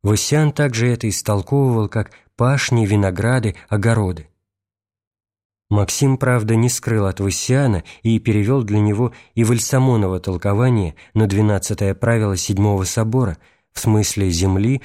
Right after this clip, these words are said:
населенной привязанными к ней рабочими. Но Вассиан все же трубил свою победу и смущал архиереев и монахов тем, что они живут по искаженным правилам. Вассиан для укрепления авторитета своей критики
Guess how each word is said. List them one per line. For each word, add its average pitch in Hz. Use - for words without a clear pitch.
населенной 107
привязанными 101
к -
ней 104
рабочими. 101
Но 139
Вассиан 131
все 120
же 107
трубил 110
свою 107
победу 101
и 117
смущал 107
архиереев 104
и -
монахов 107
тем, 139
что -
они 101
живут 98
по 107
искаженным 98
правилам. 80
Вассиан 135
для 101
укрепления 101
авторитета 101
своей 104
критики -